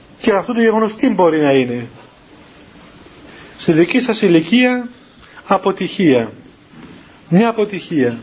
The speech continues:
Δηλαδή, κάποιο παιδί, ξέρω εγώ, αγαπούσε κάποια και η κάποια τον εγκατέλειψε ή ο κάποιος την εγκατέλειψε,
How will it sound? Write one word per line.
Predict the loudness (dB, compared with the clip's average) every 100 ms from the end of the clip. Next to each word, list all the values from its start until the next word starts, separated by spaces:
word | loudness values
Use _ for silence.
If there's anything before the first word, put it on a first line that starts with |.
| -18 -20 -20 -20 -20 -20 -20 -16 -2
Δηλαδή, | 2 4 2 0 0 0 -4 -10 -20 -20 -20 -20 -20 -20 -20 -6
κάποιο | -2 -2 -4 -4
παιδί, | -4 -4
ξέρω | 0 2
εγώ, | 4
αγαπούσε | 2 0 -4 -2 -2 -2
κάποια | -2 -4 -4 -6 -6 -6
και | -4
η | -2
κάποια | -2 -4 -2 -4 -4 -10 -20 -20 -8
τον | 0 0
εγκατέλειψε | 2 0 0 -2 -2 0
ή | 2
ο |
κάποιος | 2 -2 -4 -10
την | -6
εγκατέλειψε, | -2 0 0 -2 -4 -8